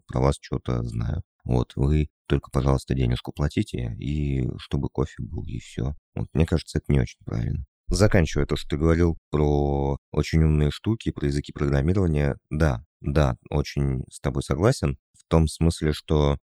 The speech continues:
ну, надо себе отдавать отчет, вот куда ты идешь и чем ты планируешь там заниматься. Если ты хочешь драйвера писать для видеокарт, наверное, тебе надо чуть лучше разбираться в оптимизациях и в костыльном коде, чем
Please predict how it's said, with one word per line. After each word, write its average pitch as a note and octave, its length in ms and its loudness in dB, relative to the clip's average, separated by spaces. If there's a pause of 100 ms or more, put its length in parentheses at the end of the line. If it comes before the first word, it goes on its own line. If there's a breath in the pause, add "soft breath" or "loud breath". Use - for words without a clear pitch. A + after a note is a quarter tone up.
ну, F#2 200 6
надо F#2+ 240 6
себе E2+ 260 2
отдавать E2 340 4
отчет, - 380 0
вот - 120 -6 (240)
куда D#2 240 4
ты C2+ 180 -2
идешь F2 340 0 (200)
и C2 180 0
чем C2+ 260 0
ты - 100 -12
планируешь C2 480 -2
там A#1 140 -6
заниматься. D2+ 580 0 (200)
Если D2 220 2
ты - 100 -2
хочешь - 280 0
драйвера D#2 480 6
писать - 340 0
для B1 340 0 (300)
видеокарт, C2 540 -2 (320)
наверное, D#2 380 6
тебе C#2+ 160 4
надо D2+ 300 6
чуть - 240 0
лучше E2 320 -2
разбираться C#2 520 0
в B1+ 40 -4
оптимизациях C2+ 800 0
и B1 220 -4 (120)
в A#1+ 360 -2
костыльном C2+ 480 0
коде, F2 380 2
чем C#2 440 2